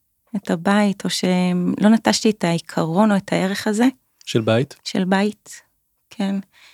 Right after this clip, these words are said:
Speaker 1: זה לא
Speaker 2: אז איך הוא מתממש בעצם בנדודים? אמ,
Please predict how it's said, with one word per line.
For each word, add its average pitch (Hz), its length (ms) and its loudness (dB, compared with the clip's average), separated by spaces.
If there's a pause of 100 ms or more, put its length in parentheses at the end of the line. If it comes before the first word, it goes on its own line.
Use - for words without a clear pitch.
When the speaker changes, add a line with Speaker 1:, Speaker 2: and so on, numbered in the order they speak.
(320)
Speaker 1:
זה 190 140 0
לא 214 560 4 (800)
Speaker 2:
אז 135 80 0
איך 160 80 2
הוא 247 100 4
מתממש 165 500 2
בעצם 110 320 2
בנדודים? 110 580 2 (1200)
אמ, 117 40 0